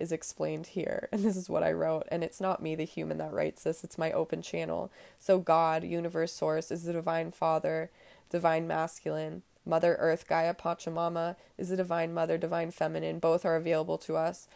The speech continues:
Our highest self is simply our essence, our radiance. Now imagine union with all three. It's almost like the Trinity that I, I was grown up Catholic, that Trinity we were grown up with, um, in, at least in Catholic school, is rebirth. It's not a God in a church, and it's not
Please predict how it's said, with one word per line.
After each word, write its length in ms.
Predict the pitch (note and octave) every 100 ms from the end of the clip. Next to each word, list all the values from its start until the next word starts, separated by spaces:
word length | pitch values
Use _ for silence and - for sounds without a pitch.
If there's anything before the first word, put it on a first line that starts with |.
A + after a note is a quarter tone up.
| - -
Our 160 | - E3+
highest 400 | F#3+ E3+ F3+ -
self 320 | D#3 E3 -
is 120 | F#3+
simply 540 | - - E3 - F#3+ F#3+
our 220 | F3 -
essence, 540 | - E3 - D#3+ F3 -
our 160 | E3+
radiance. 720 | E3 D#3+ E3 E3 D#3+ - - - - _
Now 180 | F#3 F3
imagine 460 | F3 E3 F#3 F#3
union 560 | E3+ E3 E3 D#3+ E3 - _ _
with 180 | - F3+
all 280 | - E3+ E3+
three. 320 | - F3 E3+
It's 120 | E3+
almost 300 | E3 E3 F3
like 140 | E3+ -
the 80 | D#3+
Trinity 640 | - E3+ E3 E3+ E3 E3+ - - _
that 260 | - - - -
I, 140 | G#3
I 120 | - F3+
was 120 | F3+
grown 240 | E3 D#3+
up 120 | D#3+
Catholic, 500 | - D#3+ E3 - D#3+
that 160 | - -
Trinity 380 | - F3 E3+ E3
we 120 | E3+
were 260 | D#3+ D#3 - - - _
grown 260 | F3 E3+ D#3
up 180 | D#3+
with, 340 | E3+ F3+ A3+ -
um, 240 | - D#3 -
in, 140 | D#3+
at 160 | - E2+
least 180 | F3+ E3
in 80 |
Catholic 360 | F3 E3 F#3 F3+
school, 240 | - E3+
is 120 | E3+ E3
rebirth. 480 | E3 D#3 D#3 F3
It's 160 | E3 -
not 200 | E3+ E3 - - -
a 80 |
God 320 | F3 D#3 D#3+ E3
in 100 | E3
a 80 |
church, 480 | D#3 - E3 D#3+ -
and 80 | E3
it's 180 | - -
not 220 | D3+